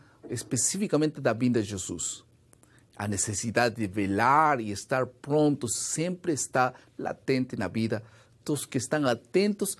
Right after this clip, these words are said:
a estas profecias. O segundo tema, nós vamos encarar este assunto relacionado com os sinais de, de retorno de Jesus e o fim do tempo.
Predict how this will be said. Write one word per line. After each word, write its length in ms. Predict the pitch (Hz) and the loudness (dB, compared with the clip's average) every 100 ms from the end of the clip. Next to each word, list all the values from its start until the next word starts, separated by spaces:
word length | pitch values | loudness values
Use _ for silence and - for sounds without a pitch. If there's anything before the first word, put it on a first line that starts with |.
| - | -10
a 160 | - 113 | -2 0
estas 260 | 117 110 | 0 -4
profecias. 800 | - 101 87 - 71 - - - _ _ _ _ _ - - - - _ - | -6 -6 -4 -4 -6 -8 -12 -16 _ _ _ _ _ -20 -20 -20 -20 _ -2
O 120 | 175 | 6
segundo 360 | 196 285 285 | 6 6 2
tema, 540 | 151 185 170 139 151 151 _ _ _ - - | 2 6 6 4 0 -2 _ _ _ -18 -2
nós 200 | 143 175 | 2 4
vamos 280 | 185 190 185 | 4 4 2
encarar 640 | 180 - 147 156 170 147 127 - | 2 2 4 6 4 2 -2 -4
este 480 | 139 - 147 143 | -4 -2 4 6
assunto 520 | 117 117 - 185 165 - | 6 4 0 0 4 6
relacionado 560 | 135 117 135 139 135 | 6 4 2 2 2
com 200 | - 131 | 2 2
os 120 | 123 | 2
sinais 760 | - 131 135 156 170 147 - - - | 2 4 6 6 6 4 0 -6 0
de, 520 | 123 120 117 110 110 | 4 6 6 6 2
de 240 | 113 127 | 4 6
retorno 600 | 113 117 - 175 185 156 | 6 4 8 10 10 4
de 140 | 127 120 | 2 2
Jesus 560 | 151 147 - 185 - - - - - | 2 2 4 4 2 -6 -20 -20 -8
e 80 | 135 | -8
o 40 | |
fim 320 | 117 - 127 120 | -4 2 2 2
do 140 | 113 | -2
tempo. 480 | - 87 80 - | -2 -2 -2 -10